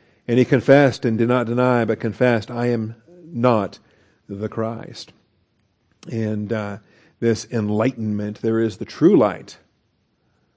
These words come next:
There is the true light which coming into the world enlightens every man. You know what? I don't want verse nineteen. I want verse nine. "There was the true light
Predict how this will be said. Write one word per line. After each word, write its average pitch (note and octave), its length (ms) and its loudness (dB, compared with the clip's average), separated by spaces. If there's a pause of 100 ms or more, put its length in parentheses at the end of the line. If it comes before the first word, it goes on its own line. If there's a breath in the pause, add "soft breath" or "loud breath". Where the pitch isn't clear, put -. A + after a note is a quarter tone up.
(580)
There A#2 220 -4
is A2+ 140 -8
the B2 80 -6
true D#3 340 8
light G#2 240 4
which F#2 180 -8
coming B2 300 -4
into B2 160 -4
the A#2 80 0
world A#2 360 0
enlightens G#2+ 520 -6
every G#2 180 -6
man. G#2+ 440 -12 (2000)
You A#2 80 -2
know A2+ 80 2
what? A#2 160 2
I A#2+ 60 0
don't A2+ 100 -4
want G2+ 140 -6
verse G#2+ 180 -8
nineteen. A2 320 -6
I A2 40 -6
want G2+ 160 -6
verse G#2+ 180 -8
nine. G#2 340 -10 (680 soft breath)
"There B2 180 6
was B2+ 200 4
the B2+ 100 0
true E3+ 280 8
light A#2 400 4